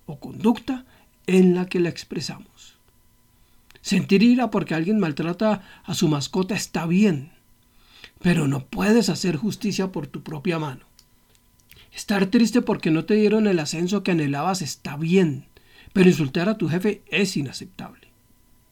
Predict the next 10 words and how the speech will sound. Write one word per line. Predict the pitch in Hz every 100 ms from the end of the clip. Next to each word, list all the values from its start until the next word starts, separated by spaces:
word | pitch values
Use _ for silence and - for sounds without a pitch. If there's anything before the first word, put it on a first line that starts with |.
| _ -
Hay | - 185
un | 202 214
largo | 208 208 202 190
trecho | 202 196 196
entre | 208 185
la | 156 147
comunicación | 160 156 151 143 135 139 - 165 214
asertiva | 208 185 151 143 - 220 175 147
y | 226
madura, | 214 156 185 240 277